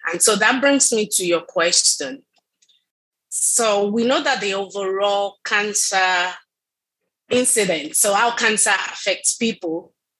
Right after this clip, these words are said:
it's highest among Black and brown populations, especially for cervical cancer, colorectal cancer, breast cancer, and prostate cancer. So I'll give some examples here.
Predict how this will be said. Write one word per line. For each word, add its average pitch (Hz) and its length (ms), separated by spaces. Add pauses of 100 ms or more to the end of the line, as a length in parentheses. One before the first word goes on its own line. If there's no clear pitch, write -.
(100)
it's - 340
highest 170 760
among 190 400
Black 180 380
and 170 160
brown 170 240 (140)
populations, 156 920 (300)
especially 196 640
for 175 200
cervical 190 580
cancer, 208 560 (440)
colorectal 180 800
cancer, 202 500 (460)
breast 185 560
cancer, 202 540 (140)
and 156 180
prostate - 560
cancer. 160 440 (1120)
So - 280
I'll 190 160
give 233 140
some 196 220
examples 175 760
here. 139 240